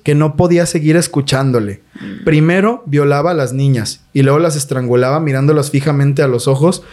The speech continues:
porque en ese instante la excitación sexual y el placer llegaban a su máximo punto,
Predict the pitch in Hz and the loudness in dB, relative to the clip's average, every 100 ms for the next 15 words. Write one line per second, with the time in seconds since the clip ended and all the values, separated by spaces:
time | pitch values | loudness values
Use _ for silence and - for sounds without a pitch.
0 | - - 135 131 135 151 214 196 190 143 | -14 -4 -4 0 0 2 2 0 2 0
1 | 143 175 165 147 127 131 123 123 131 127 | 0 -2 0 0 0 -4 -10 -6 -4 -2
2 | 151 - 151 139 123 110 110 - 156 - | -2 0 0 0 -2 -6 -2 -2 -2 -6
3 | - 127 123 131 147 165 - 131 131 123 | -6 -2 0 0 -2 -4 -6 -6 -4 -2
4 | 135 - 147 - 120 107 107 95 | -2 0 0 0 -2 -4 -6 -10